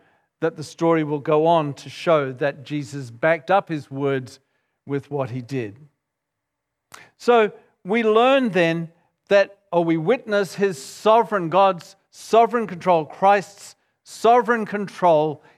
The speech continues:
in the circumstances that he faced and that they faced. Secondly, we witness his, I would call it genuine compassion.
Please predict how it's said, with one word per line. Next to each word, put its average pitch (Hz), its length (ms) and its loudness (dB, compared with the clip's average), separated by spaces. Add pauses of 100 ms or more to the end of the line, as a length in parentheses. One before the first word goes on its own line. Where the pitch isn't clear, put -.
in 175 180 -2
the 170 60 -4
circumstances 165 1040 -4
that 156 140 -2
he 151 140 -6
faced 120 580 -8 (1120)
and 147 160 -6
that 143 140 -10
they 156 220 -2
faced. 104 540 -12 (500)
Secondly, 254 520 0
we 202 140 -4
witness 202 500 -2
his, 160 360 -6 (680)
I 202 200 0
would 226 260 -8
call 220 240 2
it 175 180 -4
genuine 175 720 -2
compassion. 165 960 -4